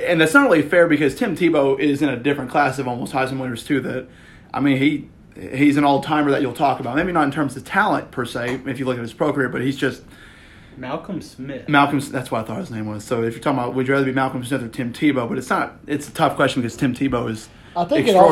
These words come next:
Speaker 1: extraordinary,
Speaker 3: bo-,
Speaker 1: but
Speaker 3: I think that question is also gonna boil down to whether or not you are more of a college football fan or more of a professional
Speaker 1: Sure.
Speaker 3: football
Speaker 1: Mm-hmm.
Speaker 3: fan.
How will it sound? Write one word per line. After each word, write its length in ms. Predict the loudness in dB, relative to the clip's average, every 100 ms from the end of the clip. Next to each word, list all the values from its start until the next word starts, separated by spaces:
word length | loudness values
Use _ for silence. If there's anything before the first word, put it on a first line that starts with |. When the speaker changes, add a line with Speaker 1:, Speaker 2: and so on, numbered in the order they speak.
| 6 4
Speaker 1:
extraordinary, 80 | 2 2
Speaker 3:
bo-, 60 |
Speaker 1:
but 20 | 0
Speaker 3:
I 20 |
think 160 | 0 0
that 140 | 0
question 320 | 4 4 4 2
is 40 |
also 280 | 2 2 0
gonna 160 | 0
boil 180 | 4 4
down 160 | 4 0
to 60 |
whether 280 | 4 4 6
or 40 | 4
not 280 | 2 0
you 380 | 0 4 4 2
are 280 | 0 0 0
more 400 | -2 2 2 0
of 100 | -4
a 80 | -6
college 380 | -6 -2 -2 -2
football 340 | -4 0 -2
fan 300 | 0 -2 -2
or 100 | -4
more 260 | -8 -6 -8
of 60 |
a 80 | -8
professional 500 | -10 -8 -6 -6 -8
Speaker 1:
Sure. 120 | -12
Speaker 3:
football 220 | -12 -8 -8
Speaker 1:
Mm-hmm. 120 | -10
Speaker 3:
fan. 240 | -16 -20